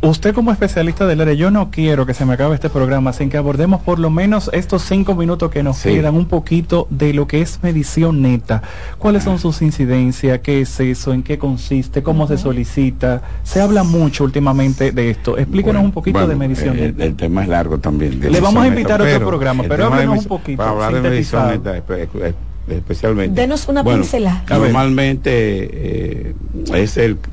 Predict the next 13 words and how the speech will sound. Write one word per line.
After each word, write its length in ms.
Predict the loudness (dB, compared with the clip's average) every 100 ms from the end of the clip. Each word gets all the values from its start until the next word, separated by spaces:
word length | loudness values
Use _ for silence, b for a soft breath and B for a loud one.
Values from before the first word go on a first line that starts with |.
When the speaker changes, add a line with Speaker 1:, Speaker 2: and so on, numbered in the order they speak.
| -2
Speaker 2:
un 180 | 0 0
cliente, 500 | 0 0 0 -4 -6 -6 -2
es 80 |
muy 200 | 2 2
activo 420 | 2 0 0 0 -2
el 60 |
de 80 | -2
medición 340 | -2 -2 0 0
neta. 300 | 0 -4 -6 B
Tenemos, 720 | 0 2 4 4 2 0 -4 B B B B
ah, 240 | -2 0 2
más 360 | 2 2 0
de 680 | 2 2 2 2 0 -2 -6